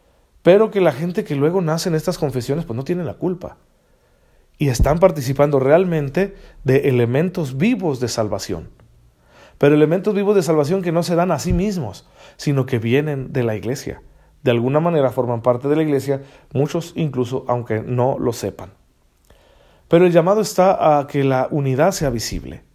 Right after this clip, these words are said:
¿Cómo podemos predicar el Evangelio de Jesucristo sin manifestar esa unidad visible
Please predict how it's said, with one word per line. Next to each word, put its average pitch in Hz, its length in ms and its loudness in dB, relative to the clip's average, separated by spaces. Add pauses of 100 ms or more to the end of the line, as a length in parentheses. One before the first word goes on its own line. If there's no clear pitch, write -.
(760)
¿Cómo 190 220 0
podemos 156 420 4
predicar 139 600 2
el 156 100 0
Evangelio 139 420 0
de 139 80 -2
Jesucristo 117 720 -6 (320)
sin 156 220 0
manifestar 139 500 0
esa 175 180 -2
unidad 139 300 0
visible 131 560 -4